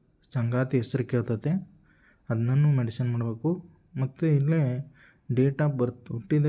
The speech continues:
ದಿನಾಂಕವನ್ನು ಕೇಳ್ತದೆ, ಅದನ್ನೂ ಕೂಡ ನೀವು ಮೆನ್ಷನ್ ಬೇಕಾ-, ಮಾಡಬೇಕಾಗ್ತದೆ. ಏಜ್ ಬೆನಿಫಿಷರಿ, ಫಲಾನುಭವಿಯ ಈಗಿನ ಪ್ರಕಾರ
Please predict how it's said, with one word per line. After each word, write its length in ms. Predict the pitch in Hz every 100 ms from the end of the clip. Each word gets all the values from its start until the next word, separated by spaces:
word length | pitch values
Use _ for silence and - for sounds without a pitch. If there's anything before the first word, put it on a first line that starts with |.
| 135
ದಿನಾಂಕವನ್ನು 480 | 123 123 120 127 120
ಕೇಳ್ತದೆ, 480 | 120 113 113 110 131 185 - _ _ _ _ - 110
ಅದನ್ನೂ 280 | 113 147 151
ಕೂಡ 180 | 135 147 151 139
ನೀವು 140 | 131 127 123
ಮೆನ್ಷನ್ 300 | 117 - 131
ಬೇಕಾ-, 400 | 123 120 117 120 120
ಮಾಡಬೇಕಾಗ್ತದೆ. 720 | 120 117 117 117 113 123 143 175 190 - _ _ _ _ _ _ _ - 131 147
ಏಜ್ 240 | 165 156 147
ಬೆನಿಫಿಷರಿ, 880 | 135 127 - 139 143 - 151 135 123 - - _ _ _ _ _ _ _ -
ಫಲಾನುಭವಿಯ 600 | 117 131 143 139 135 147 151 165 - - _ _ _ _ _ -
ಈಗಿನ 380 | 135 131 156 156 151 151 -
ಪ್ರಕಾರ 280 | 151 135 135